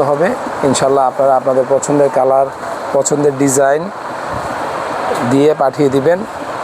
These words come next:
আপনারা সম্পূর্ণ cash on ডেলিভারিতে ডেলিভারি ম্যানের হাত থেকে দেখে বুঝে এই প্রোডাক্টগুলো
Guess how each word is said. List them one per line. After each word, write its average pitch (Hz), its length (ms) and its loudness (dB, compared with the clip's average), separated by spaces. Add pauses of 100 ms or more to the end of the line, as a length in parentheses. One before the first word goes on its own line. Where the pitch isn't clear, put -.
(180)
আপনারা 135 240 2 (120)
সম্পূর্ণ 151 320 0 (100)
cash 143 200 2
on 170 140 2
ডেলিভারিতে 147 500 2 (560)
ডেলিভারি 147 400 4
ম্যানের 143 240 0
হাত 127 200 0
থেকে 156 140 2 (100)
দেখে 139 200 2 (100)
বুঝে 135 240 2 (1080)
এই 123 100 2
প্রোডাক্টগুলো 139 380 2